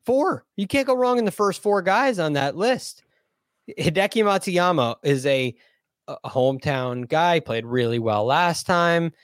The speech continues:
He's one of the best ball strikers that we have on the P G A Tour. He's a guy you gotta, you gotta look to Hideki as, as a, a real option. But then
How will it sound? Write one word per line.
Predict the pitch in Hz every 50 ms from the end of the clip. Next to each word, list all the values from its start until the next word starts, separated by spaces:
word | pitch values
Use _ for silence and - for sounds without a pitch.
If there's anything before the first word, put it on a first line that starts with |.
| _ _ _ _
He's | _ 131 127 120 110 107 104 - -
one | - 123 117 120 123 117
of | 110 107
the | 110 113 110
best | 107 120 113 117 117 - -
ball | 120 117 117 123
strikers | 120 - - 120 120 117 - 131 120 -
that | 123 113
we | 110 107
have | 110 113 117 117
on | 113 107 101
the | 101
P | - 123 117
G | 123 113 107 104
A | 101
Tour. | - - 175 190 196 190 180 180 _ _ _ _ _
He's | - 175 196 208
a | 196 208
guy | 196 214 202
you | 190 175 180
gotta, | 180 208 208 226 220 214 220 - -
you | 170 156 147
gotta | 170 190 214 214
look | 214 233 254 254 -
to | 240 220
Hideki | 226 202 226 240 - - - 254 127 - _ _
as, | 147 156 170 175
as | - 160 160 165 165
a, | 180 170 165 131
a | - 160 135
real | 135 147 165 185 190 185
option. | 180 185 220 254 - - 143 113 98 - _ _ _ _ _
But | - 156
then | 151 185 185 180 170 156